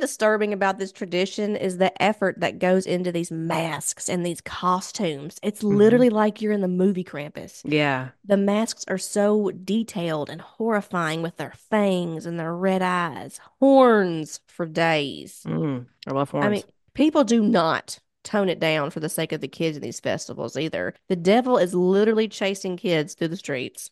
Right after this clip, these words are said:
Speaker 2: <laughs> Sounds like a party.
Speaker 1: Now listen to this. You could appease Krampus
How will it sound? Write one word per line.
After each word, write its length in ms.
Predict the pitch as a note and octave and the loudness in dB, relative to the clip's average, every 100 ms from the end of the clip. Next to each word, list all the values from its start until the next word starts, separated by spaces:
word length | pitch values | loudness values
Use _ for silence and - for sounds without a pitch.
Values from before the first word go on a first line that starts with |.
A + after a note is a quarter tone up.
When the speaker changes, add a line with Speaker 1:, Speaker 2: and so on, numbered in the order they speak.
| _ | _
Speaker 2:
<laughs> 40 | - A3 - C4 - - - A#4+ - G#4 - - - A4+ A4+ - | -2 -2 2 2 2 -4 -2 2 0 -2 -10 -16 2 2 2 2
Sounds 240 | - C#4 - | 6 8 8
like 140 | C#4+ | 6
a 100 | D#4+ | 6
party. 880 | - C#4 B3 C4 - - F3+ G#2 D#2+ - _ _ - | 6 6 6 4 2 0 0 0 -4 -6 _ _ -4
Speaker 1:
Now 140 | F#3+ | -2
listen 260 | G3 G#3+ G#3 | 0 0 0
to 40 | |
this. 340 | E3 E3+ E3+ - _ - | 2 2 0 -6 _ -6
You 240 | F#3+ B3+ | 2 2
could 180 | C4 C4 | 2 0
appease 540 | G#3+ - - B3 C4 | 0 -2 -4 -2 -2
Krampus 680 | - - D#3+ - C#3+ - - | -4 -2 -2 -2 -6 -6 -16